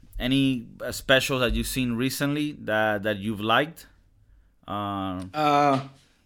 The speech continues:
Speaker 2: yeah, well, I did, I did watch, um,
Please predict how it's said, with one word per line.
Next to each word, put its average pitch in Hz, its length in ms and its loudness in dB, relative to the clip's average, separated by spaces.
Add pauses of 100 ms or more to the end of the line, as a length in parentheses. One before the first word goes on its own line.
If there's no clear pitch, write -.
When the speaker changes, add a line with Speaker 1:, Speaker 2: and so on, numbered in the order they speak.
Speaker 2:
yeah, 160 220 10
well, 151 400 8
I 151 140 6
did, 175 340 2 (240)
I 151 100 2
did 165 200 0
watch, 170 720 2
um, 131 1200 0